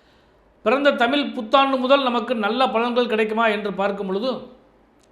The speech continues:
இந்த பிறந்த தமிழ் புத்தாண்டு இந்த வாரத்தில் உங்களுக்கு சந்திராசமமோ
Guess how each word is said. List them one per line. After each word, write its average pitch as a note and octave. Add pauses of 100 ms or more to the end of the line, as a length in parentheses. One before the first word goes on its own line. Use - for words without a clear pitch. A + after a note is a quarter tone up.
(120)
இந்த F#3 (120)
பிறந்த A#3+ (120)
தமிழ் G#3+
புத்தாண்டு G#3+ (380)
இந்த E3+
வாரத்தில் A3
உங்களுக்கு G3 (540)
சந்திராசமமோ B3